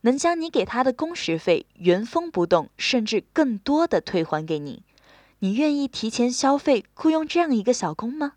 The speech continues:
其实，现实生活中，这样的小工是真实存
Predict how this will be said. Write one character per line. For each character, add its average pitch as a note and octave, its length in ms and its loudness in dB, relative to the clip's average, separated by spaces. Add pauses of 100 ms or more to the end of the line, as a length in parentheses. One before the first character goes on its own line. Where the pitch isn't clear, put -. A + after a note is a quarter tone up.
(1000)
其 G3 220 -2
实， G#3 400 0 (160)
现 C#4 300 2
实 G#3 200 -4
生 D4+ 280 -2
活 F3 200 -2
中， F3 300 -4 (400)
这 - 120 0
样 D#4 160 2
的 A3 120 2
小 D3+ 260 0
工 G#3 300 0
是 F3 340 -2
真 A3+ 260 -2
实 E3 320 -2
存 C#3+ 320 -10